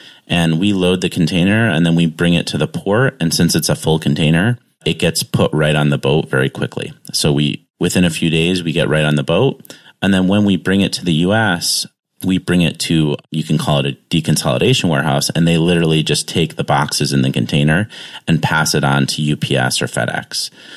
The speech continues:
So there's really kind of no touch in the U S, limited amount of, you know, chance for error if there was, you know, anyone labeling anything incorrectly there. And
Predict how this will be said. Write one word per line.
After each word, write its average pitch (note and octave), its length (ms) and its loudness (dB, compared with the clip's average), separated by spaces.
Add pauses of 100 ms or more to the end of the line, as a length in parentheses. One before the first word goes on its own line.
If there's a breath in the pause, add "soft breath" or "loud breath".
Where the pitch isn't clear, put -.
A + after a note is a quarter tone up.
(100)
So G#2+ 160 -2
there's F#2+ 220 0
really G2+ 260 2
kind F2 260 -2
of D#2+ 60 4
no E2 260 4
touch - 520 -2
in E2 160 0
the D2+ 80 2
U C#2 180 0
S, E2 500 0 (480 loud breath)
limited F2+ 560 0
amount D2+ 420 2
of, C2+ 380 -6 (140)
you C#2 160 -2
know, B1 80 -2
chance D2+ 360 -2
for - 220 -2
error D#2 520 0
if - 160 -6
there C#2+ 120 0
was, C2 440 -2
you D#2+ 100 0
know, C#2 100 0
anyone C#2+ 380 0
labeling C#2 400 0
anything C#2 380 -2
incorrectly C2+ 520 -2
there. A#2+ 280 0 (580 loud breath)
And E2+ 440 0